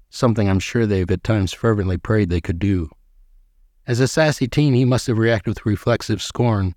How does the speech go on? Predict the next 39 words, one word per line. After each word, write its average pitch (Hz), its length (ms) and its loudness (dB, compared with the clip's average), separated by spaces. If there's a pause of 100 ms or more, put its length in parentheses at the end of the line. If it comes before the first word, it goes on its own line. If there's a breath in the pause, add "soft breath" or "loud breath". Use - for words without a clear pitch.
(140)
when 113 140 2
Joseph 117 400 2
would 104 100 2
ask 98 320 -2
him 101 120 2
to - 100 -10
take 98 200 -2
out 95 140 -2
the - 80 -10
trash. 92 540 -6 (680)
"Oh 143 80 2
yeah? 160 380 4 (420)
Or 139 140 0
else 143 260 0
you'll 139 120 4
do 120 220 4
what?" 98 480 -4 (640)
And 143 120 0
how 185 120 4
do 196 60 4
you 185 120 2
raise 165 200 2
a 135 80 0
holy 151 220 4
prophet 131 360 0
without 120 300 0
asking 120 360 0
him 117 180 2
if 104 80 0
the 104 60 -2
Steelers 117 360 0
are - 80 -18
going 104 120 2
to 101 60 2
beat 107 160 -2
the 95 60 -2
Bengals 92 380 0
on 82 160 -2
Sunday? 76 460 -8